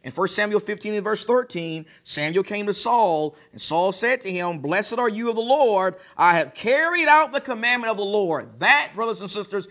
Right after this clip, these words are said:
is a big fat lie. That's just a big fat lie. He did not carry out the commandment of the Lord.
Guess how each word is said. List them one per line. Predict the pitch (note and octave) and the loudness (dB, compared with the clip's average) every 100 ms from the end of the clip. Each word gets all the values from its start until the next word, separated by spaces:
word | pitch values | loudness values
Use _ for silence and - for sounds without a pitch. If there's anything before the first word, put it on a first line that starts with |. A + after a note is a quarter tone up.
| - | -12
is | D#3 | -8
a | D3 | -6
big | E3 D#3+ | -6 -6
fat | D3 - | -6 -6
lie. | B2 E2 - _ _ _ _ _ _ _ _ _ _ _ _ _ _ _ _ - | -8 -10 -18 _ _ _ _ _ _ _ _ _ _ _ _ _ _ _ _ -20
That's | D#3 | -12
just | F#3+ | -10
a | E3+ | -4
big | G3+ | -4
fat | G3+ G#3+ F#3 | -2 -4 -2
lie. | A3 B3 E3 | -2 -2 -4
He | |
did | F3 | -6
not | F3 G#3 D#4 | -2 -2 -2
carry | - F#3+ | -2 -2
out | D#3+ C3+ | -2 -4
the | |
commandment | - C#3+ C3 A#2 B2 | -8 -8 -8 -8 -10
of | |
the | A#2+ | -10
Lord. | G#2+ F#2+ | -12 -16